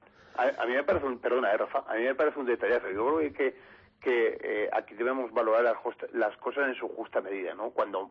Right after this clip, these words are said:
muchas veces hemos valorado, eh, negativamente, pues, cosas que nos había parecido que el club, pues, dañaba la imagen o que se había equivocado y podía hacerlas mejor, eh, vamos, yo creo que no, no podemos esconder que, que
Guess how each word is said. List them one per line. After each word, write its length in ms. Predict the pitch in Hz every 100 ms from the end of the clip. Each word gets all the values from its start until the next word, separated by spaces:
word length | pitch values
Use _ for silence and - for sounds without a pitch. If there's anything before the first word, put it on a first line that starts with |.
| -
muchas 320 | 101 104 113
veces 240 | 110 110
hemos 240 | 110 107 104
valorado, 540 | 104 101 101 104 101 - - - - -
eh, 140 | -
negativamente, 840 | 110 107 98 101 101 101 107 110 98
pues, 180 | - - -
cosas 260 | 95 101 -
que 100 | 95
nos 120 | 95
había 220 | - -
parecido 360 | - 95 104 107
que 100 | 98
el 80 | 92
club, 280 | - 104 101
pues, 180 | - -
dañaba 400 | 78 95 95 98
la 100 | 95
imagen 480 | - 107 - 113 107
o 140 | 95
que 120 | 104 -
se 60 | -
había 220 | 98 107
equivocado 440 | - 95 95 104
y 40 | 104
podía 240 | 101 98
hacerlas 340 | - 101 104
mejor, 380 | 107 101 113 143 - - - - _
eh, 400 | 110 107 98 - - - - - - -
vamos, 260 | 98 117 - - -
yo 280 | - 95 104
creo 120 | 101
que 100 | 104
no, 140 | 110 107
no 160 | 110
podemos 300 | 104 110 104
esconder 560 | 104 - 107 101 117 135
que, 460 | - 117 110 - -
que 600 | - 110 104 104 104 101